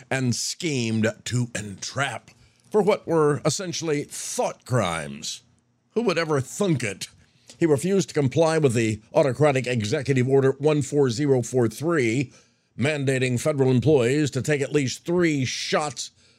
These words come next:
of experimental covid vaccines. Did you know that?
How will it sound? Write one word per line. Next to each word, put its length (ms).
of 120
experimental 840
covid 520
vaccines. 840
Did 140
you 80
know 140
that? 260